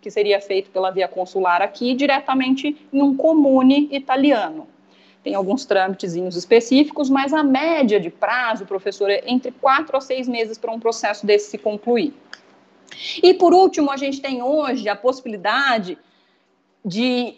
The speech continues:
de solicitar essa, a, esse reconhecimento da cidadania italiana pela via judicial.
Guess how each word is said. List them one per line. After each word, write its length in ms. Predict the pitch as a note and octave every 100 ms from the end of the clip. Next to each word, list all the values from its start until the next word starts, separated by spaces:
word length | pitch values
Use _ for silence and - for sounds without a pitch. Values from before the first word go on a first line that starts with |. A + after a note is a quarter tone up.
| -
de 160 | G3+ B3
solicitar 760 | E4 E4+ F#4 D#4 D4 A3 F#3
essa, 380 | F#3+ - F#3+ - -
a, 120 | - - F#3+
esse 200 | G#3 A3
reconhecimento 880 | A3+ C#4 D4 C#4 C4+ B3 A3 G#3+ G#3+
da 220 | F#3 G3 -
cidadania 500 | - F#3 F#3 G3 F3+
italiana 800 | F3+ F3+ E3+ F#3+ B3 C4+ G#3 D#3+ _ _ _ -
pela 200 | D4 C#4+
via 260 | C#4 C#4+
judicial. 720 | C4 C#4+ - - D#4+ F#3 D3+